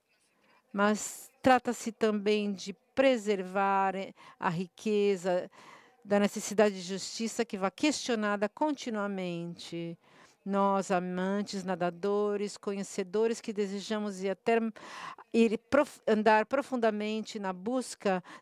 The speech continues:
dessa necessidade inexaurível de justiça,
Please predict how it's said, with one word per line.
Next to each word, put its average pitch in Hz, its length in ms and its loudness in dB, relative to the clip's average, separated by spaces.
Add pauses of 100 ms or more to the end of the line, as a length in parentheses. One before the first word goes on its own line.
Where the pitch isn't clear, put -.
(580)
dessa 185 400 2
necessidade 208 640 0
inexaurível 214 720 0
de 190 160 -8
justiça, 180 880 -8